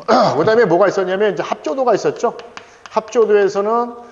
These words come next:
아이엘과 아이씨 중에 얘가 더 커야 된다. 그래서 플러스가 나와서 완전 과보상이 되는 건데 근데 이제 임피던스를 따지게 되면 오메가 L하고 삼 오메가 십분의 일 중에 누가 더 커야 된다? 그렇죠. 얘가 더 커야 된다.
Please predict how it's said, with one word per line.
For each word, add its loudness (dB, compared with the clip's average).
아이엘과 -2
아이씨 -4
중에 0
얘가 0
더 0
커야 -2
된다. -4
그래서 0
플러스가 -4
나와서 -2
완전 -2
과보상이 -2
되는 -2
건데 0
근데 0
이제 0
임피던스를 -2
따지게 -2
되면 -4
오메가 0
L하고 -2
삼 -8
오메가 -2
십분의 -4
일 -2
중에 -4
누가 -2
더 -2
커야 -2
된다? -2
그렇죠. -6
얘가 -2
더 -6
커야 -2
된다. -4